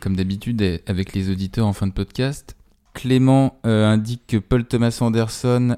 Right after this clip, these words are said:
a tout au long de sa carrière multiplié les registres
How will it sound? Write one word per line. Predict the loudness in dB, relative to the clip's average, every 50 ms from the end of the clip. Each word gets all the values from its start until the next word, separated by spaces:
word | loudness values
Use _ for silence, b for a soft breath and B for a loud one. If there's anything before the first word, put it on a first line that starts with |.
| _ -6
a | -4 -4 -4 -4
tout | -6 _ -8 -6 -4 -4
au | -2
long | -2
de | -2 0
sa | -2 -4
carrière | -2 -2 -2 0 0 0 2
multiplié | 2 0 0 -2 -8 -10 -8 -4 -2 -2 0
les | 0 0 0 0
registres | 2 2 2 2 2 0 -4 -8 -8 -8 -8 -8